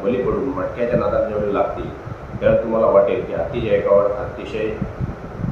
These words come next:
सत्य परिस्थिती आपण डोळ्यासमोर मांडत होता आणि आपण त्याच्यावर, त्याला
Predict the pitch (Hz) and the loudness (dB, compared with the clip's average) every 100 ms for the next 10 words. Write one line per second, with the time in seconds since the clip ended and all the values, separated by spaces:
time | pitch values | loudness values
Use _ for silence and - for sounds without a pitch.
0 | - - - - - - - - - 127 | -6 -8 -8 -8 -6 -6 -4 -6 -2 0
1 | 127 117 - 117 117 - - - 110 104 | 2 0 -4 -6 -4 -4 -6 -8 -6 -6
2 | - 110 110 110 101 - 123 107 - 120 | -2 -2 0 0 0 2 2 0 0 0
3 | - - - - 98 98 104 - 95 101 | 2 2 0 -2 -2 0 0 0 0 0
4 | 104 | -2